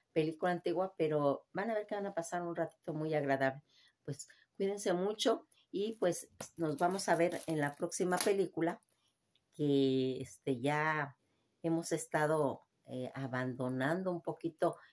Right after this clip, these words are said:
este tema, porque han, se han venido una ola de acontecimientos con lo del, el, este, la Navidad, el Año Nuevo, los Reyes y todo esto. Todavía nos faltan los tamales, acuérdense, del dos de febrero todavía nos falta esa fiesta.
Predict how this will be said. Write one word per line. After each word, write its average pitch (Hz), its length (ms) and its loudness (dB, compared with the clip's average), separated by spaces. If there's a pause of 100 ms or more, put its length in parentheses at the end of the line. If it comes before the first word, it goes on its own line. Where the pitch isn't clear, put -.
(160)
este 156 360 -4
tema, 165 400 2 (260)
porque 160 500 -6
han, 214 260 -6
se - 120 -10
han 214 120 -6
venido 208 360 -4
una 190 280 2
ola 180 240 0
de 170 80 2
acontecimientos 151 920 -2
con 139 220 -2
lo 131 120 -2
del, 127 260 -4 (360)
el, 131 360 -2
este, - 340 -6
la 120 200 0
Navidad, 127 920 0
el 127 240 0
Año 131 340 0
Nuevo, 170 680 0 (360)
los - 460 -4
Reyes 170 680 -2
y 127 160 -6 (260)
todo 151 280 2
esto. 139 280 -6 (340)
Todavía 147 200 -4
nos 185 100 -12
faltan 165 280 -6
los 127 140 -6
tamales, 139 540 -2
acuérdense, 156 480 -10 (340)
del 127 140 -2
dos 127 180 -6
de 135 120 0
febrero 143 440 -4
todavía 139 320 -2
nos 139 180 -8
falta 151 360 -4
esa 123 240 -6
fiesta. - 340 -12